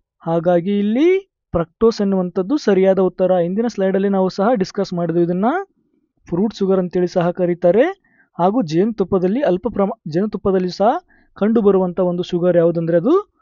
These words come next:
ಫ್ರಕ್ಟೋಸ್ ಅಂತೇಳಿ ನಾವು ಹೇಳ್ತೇವೆ. ಜೇನುತುಪ್ಪದಲ್ಲಿ ಕಂಡುಬರುವಂಥ ಒಂದು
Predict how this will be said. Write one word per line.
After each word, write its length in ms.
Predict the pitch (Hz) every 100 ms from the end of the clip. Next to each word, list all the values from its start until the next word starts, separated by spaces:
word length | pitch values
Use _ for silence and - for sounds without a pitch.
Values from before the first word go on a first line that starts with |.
| _ -
ಫ್ರಕ್ಟೋಸ್ 400 | 175 - 196 -
ಅಂತೇಳಿ 280 | 170 175 170
ನಾವು 320 | 170 247 381
ಹೇಳ್ತೇವೆ. 880 | - - 185 180 180 170 175 170 165 _ _ _ _ _ _ _ _ _ _ _ _ _ _ _ _ _ _ _ _ _ -
ಜೇನುತುಪ್ಪದಲ್ಲಿ 680 | 139 196 214 208 196 190 185
ಕಂಡುಬರುವಂಥ 640 | 180 175 175 175 170 165 180
ಒಂದು 440 | 170 170 170